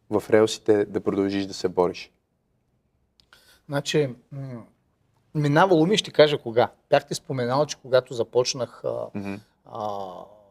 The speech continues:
Speaker 2: ансамбъл България и станах успешен така, и започнах отново да пия. Нали?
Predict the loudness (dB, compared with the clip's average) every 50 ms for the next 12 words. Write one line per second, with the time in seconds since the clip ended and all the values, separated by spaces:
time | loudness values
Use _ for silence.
0 | _ _ _ _ _ _ _ _ _ _ _ _ _ _ _ _ _ -12 -10 -8
1 | -6 -2 0 0 2 4 2 2 2 4 2 4 4 4 2 0 -2 -2 -2 -2
2 | -2 -2 -4 -6 -16 -8 -2 -2 -2 -2 -2 -8 -8 -8 -6 -2 -2 -2 -2 -2
3 | _ _ _ -6 0 2 2 2 4 2 0 0 0 -2 -4 -4 0 0 2 2
4 | 2 -2 -6 -8 -12 -20 -20 -20 _ _ _ _ _ _ _ _ _ _ _ _
5 | _ _ _ _ _ _ _ _ _ _ _ _ _ _ _ _ _ -16 -10 -8
6 | -6 -4 -4 -6 -8